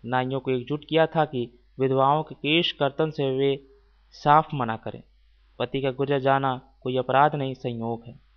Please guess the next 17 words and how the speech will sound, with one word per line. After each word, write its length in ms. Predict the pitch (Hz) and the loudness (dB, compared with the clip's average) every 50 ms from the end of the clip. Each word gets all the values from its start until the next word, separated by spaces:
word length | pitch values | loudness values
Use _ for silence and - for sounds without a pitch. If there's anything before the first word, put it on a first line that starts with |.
| _ _ _ _ _ _ _ _ _ _ | _ _ _ _ _ _ _ _ _ _
सिर्फ 240 | - - 202 - - | 0 0 0 2 2
इसलिए 400 | - 208 202 - 233 240 226 208 | 2 0 2 4 6 6 6 8
जबरदस्ती 520 | 196 190 185 185 175 180 175 - - 220 | 6 6 4 4 4 2 0 0 -2 -4
क्यों 200 | 202 214 220 214 | -2 0 -2 -2
सिर 180 | 202 - 202 185 | 0 0 -2 -2
मुंडा 320 | 180 175 165 160 165 165 | -2 -2 0 2 2 2
दिए 200 | 160 165 165 160 | 2 2 0 2
जाए 240 | 143 147 151 156 156 | 2 4 2 2 2
कि 260 | 156 156 147 127 120 - _ _ _ - | -2 -4 -6 -6 -6 -10 _ _ _ -8
पति 180 | 135 127 - 139 | -8 -8 -6 -6
जीवित 300 | - 135 135 147 147 143 | -6 -6 -4 -4 -6 -6
नहीं 200 | 139 135 147 170 | -8 -8 -6 -6
रहे? 180 | 190 190 147 131 - _ _ _ _ _ _ _ _ _ _ _ _ _ _ _ | -6 -8 -10 -12 -20 _ _ _ _ _ _ _ _ _ _ _ _ _ _ _
सिर 240 | - - 139 143 143 | -8 -4 -2 -2 -2
मुंडाने 520 | 143 139 135 135 131 135 139 139 147 156 151 | -2 -6 -4 0 2 2 2 2 0 -2 -4
के 120 | 156 151 | -4 -4
लिए 300 | 147 139 131 135 135 | -2 0 -2 -2 -2